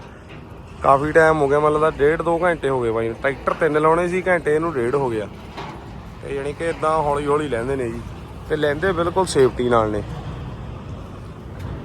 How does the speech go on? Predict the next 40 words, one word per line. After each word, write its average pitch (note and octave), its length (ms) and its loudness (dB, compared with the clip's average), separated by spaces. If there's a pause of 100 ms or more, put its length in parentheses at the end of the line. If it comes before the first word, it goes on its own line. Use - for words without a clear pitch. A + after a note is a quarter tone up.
(460)
ਤੇ C3+ 80 -2
ਹੁਣ C#3 200 2
ਬਾਈ C#3+ 260 4
ਹੁਣੀ D#3 160 0
ਲੱਗੇ C#3 260 2
ਹੋਏ D3 100 2
ਨੇ D3 180 0
ਕਸਣ, D3+ 320 4 (1080)
ਇਹਨਾਂ D3 240 0
ਨੂੰ E3+ 260 -2
ਬੈਲਟਾਂ C3+ 300 4
ਬੁਲਟਾਂ D#3 320 0
ਪਾਉਂਦੇ C3 240 0
ਨੇ C3+ 80 2
ਟਾਇਰਾਂ C3 340 2
ਨੂੰ, B2 140 -4 (640)
ਵੀ C3 120 -6
ਤਾਂ C3 340 2
ਜੋ C3+ 240 0
ਜਿਹੜਾ D3 480 2
ਆਸੇ C3+ 240 -2
ਪਾਸੇ C3 280 -4
ਵੱਜੇ A#2+ 300 -6
ਨਾ B2 100 -4
ਕੋਈ B2 100 -8
ਸਰ-, A#2 320 -8
ਸਕ੍ਰੈਚ A2+ 440 -4
ਨਾ A#2 140 -4
ਲੱਗੇ। A2+ 260 -4 (760)
ਬੈਲਟਾਂ C3 320 0
ਬੁਲਟਾਂ D3+ 300 2
ਪਾ C3 320 4
ਕੇ C#3 160 -6
ਹੁਣ C#3 220 0
ਇਹ C#3+ 100 2
ਚੱਲੇ C3 260 -2
ਆ C3+ 60 0
ਕਿਸੇ C3 220 -6
ਹੋਰ A2 340 -4
ਪਾਸੇ। A#2+ 320 -4